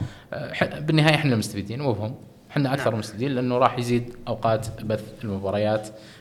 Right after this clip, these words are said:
Speaker 1: بدل لا تكون كل المباريات بوقت واحد. آه، حقوق بث المحلية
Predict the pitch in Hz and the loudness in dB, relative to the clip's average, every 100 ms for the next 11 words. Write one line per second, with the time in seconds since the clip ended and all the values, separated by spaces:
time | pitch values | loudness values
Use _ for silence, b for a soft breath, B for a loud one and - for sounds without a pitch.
0 | B 107 110 107 - 104 110 101 95 101 | B 2 2 2 -2 -2 -2 0 2 2
1 | 101 - 92 - 90 - - - b b | 0 -2 -6 -4 -4 -4 -8 -16 b b
2 | b b - 117 123 - 135 135 135 - | b b -10 -8 -8 -2 -2 0 2 0
3 | 117 123 107 113 117 113 117 117 | 0 -6 -8 -6 -2 0 2 0